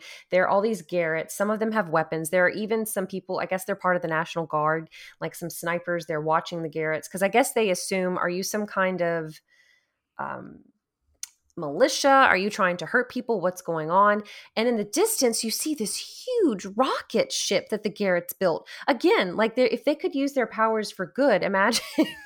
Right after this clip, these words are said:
the things they can accomplish. But then there are some N P Cs, if you talk to them and listen to them, they're saying, "Well, we must be the dumb ones. Look what these Garrets, these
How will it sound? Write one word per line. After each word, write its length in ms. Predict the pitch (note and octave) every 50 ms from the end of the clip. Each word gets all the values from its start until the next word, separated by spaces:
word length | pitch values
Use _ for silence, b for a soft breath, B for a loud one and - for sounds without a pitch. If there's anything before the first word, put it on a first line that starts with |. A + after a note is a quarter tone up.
| G5+ G#5 - - D#4 B B B B B B B
the 80 | C4+ C4
things 320 | C4+ C4+ C4 C#4 C#4+ -
they 100 | C#4 C4
can 140 | C4 C4+ G#3+
accomplish. 760 | F#3+ - - C4 C#4 F4 E4+ - G#3 E3 F#3 - - - - B B B B B B
But 140 | B C4+ C4
then 140 | D#4 E4+ D#4
there 140 | D4 C#4+ B3
are 180 | G#3+ A#3+ C4+ C#4+
some 220 | C#4 - C#4 G#3
N 100 | A3+ A#3+
P 160 | - - A#3
Cs, 320 | G#3+ - - A#3 A#3 A3+ G#3
if 80 | G#3
you 100 | G3+ F#3+
talk 320 | F#3 - G3 G3 G#3 G3+ -
to 60 | G#3+
them 180 | F#3+ G3+ G3 F#3+
and 100 | F3 F3
listen 260 | F#3 G#3+ G#3+ - A3 G3+
to 120 | - F#3
them, 220 | F#3 F3+ F3 E3+ - b b b b b b
they're 160 | G3 G3+ G#3+
saying, 480 | G#3 - - A3 G3+ G3 F#3 F3+ F3+ E3+
"Well, 100 | E3+ E3
we 160 | F3 A3 D4+
must 220 | F4 C4+ A3+ - -
be 100 | F#3+ E3+
the 60 | E3+
dumb 280 | D3 E3+ D#3+ D#3 D#3+
ones. 240 | D#3 D3+ D3+ D#3+ D3+ -
Look 120 | G#3 A#3+
what 80 | C4+ G#3+
these 160 | G#3+ F#3+ D#3
Garrets, 560 | - - E3 D#3 F#3+ A#3 G#3+ - - - - - _ _
these 240 | - E3+ E3+ D#3